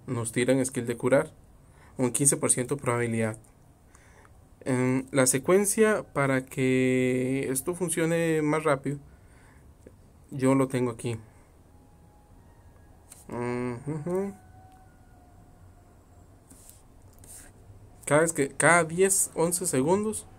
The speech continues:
se va a activar un Elemental Attack más. Y tras de eso tengo este. Cada vez que se activa el, el skill de curar, vamos otra vez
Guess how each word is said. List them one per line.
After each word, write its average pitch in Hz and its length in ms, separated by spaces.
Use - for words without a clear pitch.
se - 180
va 123 80
a 131 60
activar 143 500
un 139 140
Elemental 131 460
Attack 113 280
más. 147 400
Y 139 100
tras 120 260
de 120 100
eso 120 220
tengo 143 720
este. - 340
Cada 180 240
vez 190 240
que 123 160
se 120 160
activa 165 680
el, 120 840
el 117 240
skill 117 300
de 113 100
curar, 156 480
vamos 127 280
otra 139 180
vez 175 180